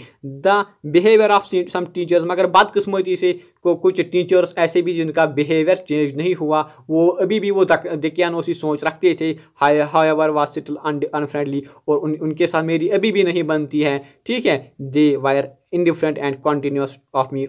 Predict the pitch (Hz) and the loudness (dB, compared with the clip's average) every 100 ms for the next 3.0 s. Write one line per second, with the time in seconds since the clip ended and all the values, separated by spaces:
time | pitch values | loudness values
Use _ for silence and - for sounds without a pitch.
0 | 151 156 156 156 170 170 175 175 190 185 | -2 0 0 0 0 2 0 2 0 0
1 | 180 180 170 _ - 151 156 156 165 175 | -2 -2 -8 _ -8 -6 -4 -2 -2 0
2 | 214 - 165 151 151 151 - 196 226 | -2 0 -4 0 -2 -2 -2 -2 -2